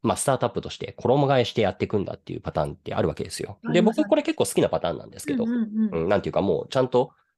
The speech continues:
Speaker 1: なんだろう、少なくとも、うん、経営者の基礎、まあ、スタートアップってさ、すごく、なんだろう、会社経営としては変わったスタイルなんですよね、そもそも。
Speaker 2: うん、うん、うん、うん。
Speaker 1: とても特殊なもので、まあ、スタートアップの話を中心にしていると、それが普通だ、スタンダードだって思ってしまうかもしれないけれども、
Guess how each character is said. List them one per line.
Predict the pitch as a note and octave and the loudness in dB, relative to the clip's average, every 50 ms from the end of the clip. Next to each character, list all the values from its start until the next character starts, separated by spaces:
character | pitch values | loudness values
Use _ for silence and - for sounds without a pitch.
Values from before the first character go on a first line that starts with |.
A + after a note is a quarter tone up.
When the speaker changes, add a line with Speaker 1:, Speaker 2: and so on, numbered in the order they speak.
| _ _ - | _ _ -2
Speaker 1:
な | A#2 | -2
ん | G2+ | 0
だ | E2+ | 0
ろ | D2+ | -2
う、 | D2 | -4
少 | - - D3+ | 0 0 2
な | C#3+ | 2
く | C#3+ | 2
と | - A2 | 0 2
も、 | A#2 D3+ C3 F#2+ D#2+ - - F2 E2+ E2+ E2+ E2 | 2 4 4 2 2 0 -2 -2 0 0 0 -2
う | F2 | -4
ん、 | |
経 | - - D#3+ E3 E3 E3 | -4 -2 0 0 0 0
営 | D#3 | 0
者 | - F2 | -2 -4
の | E2 D#2+ D#2 D2 - - - B2 - | -4 -4 -6 -8 -10 -14 -18 -20 -18
基 | - | -10
礎、 | - - G3+ - - - | -8 -8 -6 -8 -6 -2
ま | - D3 B2 | 0 0 0
あ、 | - - - - _ _ | -2 -4 -14 -20 _ _
ス | - - | -4 0
タ | - A#3 | 0 0
ー | C#4 | 0
ト | - E4 | -2 -2
ア | |
ッ | - | -2
プ | - - | -2 -4
っ | - | -4
て | - E3 | -6 -4
さ、 | - - D2+ C2 - | -2 0 0 0 -2
す | - - B2 | -2 0 0
ご | D3 F#3+ | 0 0
く、 | G3 - F#2+ D#2+ D2+ E2+ | 2 2 2 2 2 2
な | G#2 | 2
ん | C#3+ | 2
だ | - - | 2 0
ろ | C#2+ | -4
う、 | - | -4
会 | - - C#3+ E3+ | -4 -2 -2 -2
社 | - G3+ | -2 -4
経 | - C#4 | -2 -2
営 | A#3 - | -2 0
と | - - | 0 -4
し | - - | -4 -4
て | - C#2+ | -4 -6
は | - - - - _ - - | -6 -6 -10 -14 _ -8 -2
変 | - G#2 | 0 0
わ | C#3+ | 0
っ | D3 - _ - | 0 -4 _ 0
た | - D3 C#3+ C#3+ D3 - _ _ _ _ _ _ _ _ _ | 2 2 2 2 0 -4 _ _ _ _ _ _ _ _ _
ス | - - - | -20 -4 0
タ | - D3 | 2 2
イ | C3 | 2
ル | F2+ - | 2 -2
な | - - | -4 -10
ん | - - - - - - - - - | -12 -14 -16 -18 -18 -18 -18 -14 -12
で | - - | -10 -8
す | - - | -8 -8
よ | - - | -6 -6
ね、 | G2+ B2 - _ _ | -6 -6 -6 _ _
そ | - - - | -10 -10 -8
も | - - | -6 -6
そ | C#4+ A#3 | -4 -6
も。 | G#3+ F3+ - - | -6 -6 -8 -8
Speaker 2:
う | |
ん、 | A3+ A3 - - - | -8 -8 -6 -6 -4
う | - | -4
ん、 | |
う | A3+ G#3 | -4 -4
ん、 | - - | -4 -4
う | - - | -6 -4
ん。 | G#3 | -2
Speaker 1:
と | - | 0
て | B2+ F3 | 2 2
も | G3 F#3+ | 2 2
特 | E3+ D#3+ - | 2 0 0
殊 | - - E3+ | 2 4 4
な | D#3+ D3 | 4 6
も | C#3+ C#3 | 4 4
の | C3+ G2+ | 4 4
で、 | E2+ E2 D#2 C#2+ - - | 2 2 0 0 -2 -2
ま | G2+ B2 G#2 | -2 0 0
あ、 | F2+ | 0
ス | - - | 0 2
タ | G3 G#3 | 2 2
ー | G3+ | 2
ト | - | 2
ア | A#3 | 0
ッ | - | 0
プ | E3 | 0
の | A2 | 0
話 | F#2 F#2+ F#2+ F#2+ - | 0 0 -2 -2 -4
を | F2+ | -6
中 | - A2 G#2+ | -6 -6 -6
心 | - - A#2+ | -4 -2 -2
に | A#2 A2 | 0 0
し | - | 0
て | - A#2 | 0 0
い | |
る | A2+ | 0
と、 | A#2 E3 | 0 0
そ | C#3+ - | 0 0
れ | A#2 C#3+ | 0 0
が | C#3 C#3 | 0 0
普 | B2 - | 0 -2
通 | - - C#3+ C3+ | -4 -2 0 0
だ、 | C3+ B2+ | 0 0
ス | - - | 0 -2
タ | C#3+ C3 | -2 0
ン | C3+ | 0
ダ | C3+ C3+ | 0 0
ー | A#2+ | 0
ド | E2+ | -2
だ | D2 | -2
っ | D2 | -4
て | - D#2+ | -4 -6
思 | D#2+ E2+ | -6 -6
っ | - | -8
て | - | -8
し | - - | -6 -4
ま | D#2+ D#2 | -2 -2
う | D2+ | -2
か | - - | -2 -4
も | - | -6
し | - - D#2+ | -4 -4 -4
れ | D2 | -2
な | D#2 D#2 - | -2 -4 -6
い | - | -6
け | - | -8
れ | - - | -8 -6
ど | - - | -4 0
も、 | F#2+ G#2 G#2+ F2 - | 2 4 4 4 2